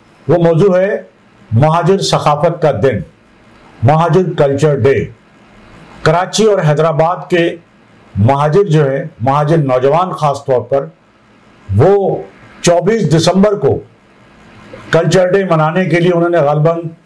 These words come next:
तीन साल कबल जो है पहला प्रोग्राम किया था, जिसमें, अ, महाजिर कल्चर डे के हवाले से रैली निकाली गई थी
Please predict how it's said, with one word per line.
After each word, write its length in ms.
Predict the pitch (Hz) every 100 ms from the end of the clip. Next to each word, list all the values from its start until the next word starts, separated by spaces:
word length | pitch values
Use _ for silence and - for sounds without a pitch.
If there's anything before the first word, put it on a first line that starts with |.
| _ _
तीन 220 | 196 202 180
साल 260 | 175 160
कबल 300 | 147 175 175
जो 120 | 151
है 300 | 147 156 - - _ -
पहला 380 | - - 165 190
प्रोग्राम 440 | 143 143 139 139 135
किया 200 | 131 120
था, 280 | 151 190 - _ - - - - - - - - - - -
जिसमें, 680 | 113 147 147 156 143 - - - - - - - -
अ, 160 | 123
महाजिर 440 | 123 135 143 156 151
कल्चर 400 | 143 135 147 135
डे 380 | 151 147 - - _ _ _ _
के 80 | 151
हवाले 400 | 143 127 135 151
से 380 | 143 147 139 139 - _ _ -
रैली 580 | 113 139 156 170 165 113
निकाली 380 | 135 139 139 143
गई 200 | 139 139
थी 240 | 139 156